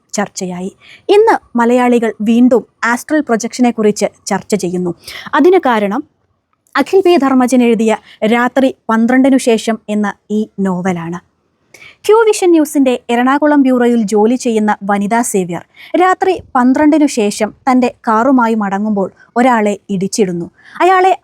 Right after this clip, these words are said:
ആശുപത്രിയിലാക്കിയെങ്കിലും അയാൾ അവിടെ നിന്ന് രക്ഷപ്പെടുന്നു. സിദ്ധാർത്ഥൻ എന്ന ആ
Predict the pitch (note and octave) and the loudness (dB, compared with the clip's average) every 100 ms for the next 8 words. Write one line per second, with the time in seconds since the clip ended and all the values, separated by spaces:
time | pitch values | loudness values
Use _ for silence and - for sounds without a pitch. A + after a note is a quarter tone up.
0 | B3+ B3 D4 D4 D#4 D4 A#3+ A3 - C4 | 0 0 -2 -2 0 0 0 -2 -2 0
1 | A3+ G#3 F#3 - C#4 D#4 D#4+ B3 A3+ D#4+ | 0 -2 -4 -6 0 2 2 2 0 2
2 | C4+ A#3 G#3+ - G3 F#3+ - - F3+ F3 | 2 2 -2 -6 -6 -6 -6 -6 -4 -8
3 | F3 F3+ _ _ - - - G4 F#4+ G#4 | -10 -14 _ _ -20 -10 0 0 0 -2
4 | G4+ G4 F4 E4 - B3+ | 2 2 4 2 2 0